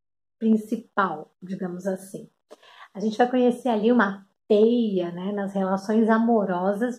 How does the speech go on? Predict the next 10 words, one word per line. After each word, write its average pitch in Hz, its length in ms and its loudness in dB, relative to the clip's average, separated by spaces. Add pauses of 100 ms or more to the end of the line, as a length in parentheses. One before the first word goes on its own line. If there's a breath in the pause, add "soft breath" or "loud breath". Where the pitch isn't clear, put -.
com 285 180 -2
um - 20 0
antigo 277 420 -2
cliente, 214 720 -4 (400)
um 185 120 -4
velho 185 260 0
rico, 226 580 -4 (540 soft breath)
e 262 240 2
um 302 240 0 (140)
ator, 294 480 4